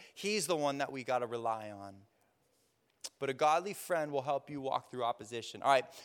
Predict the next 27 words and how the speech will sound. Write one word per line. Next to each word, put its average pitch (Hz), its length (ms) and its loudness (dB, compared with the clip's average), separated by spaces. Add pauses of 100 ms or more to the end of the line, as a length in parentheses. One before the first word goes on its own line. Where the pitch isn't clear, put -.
(120)
the 151 80 0
last 156 380 6
thing 147 140 -4
is 135 120 -6
this. 143 180 0
Godly 156 380 2
friends 151 340 -2
allow 139 220 2
you 139 160 -2
to 135 60 -8
grow 143 540 -2
in 139 200 -8
faith 165 640 -4
and 139 160 -6
in 117 120 -10
faithfulness. - 1120 -8 (1120)
Godly 170 300 2
friends 160 340 -6
allow 147 200 -2
you 147 140 -6
to 135 60 -14
grow 139 200 -2
in 131 140 -8
faith 165 640 -6
and 135 160 -8
in 120 80 -8
faithfulness. 110 920 -12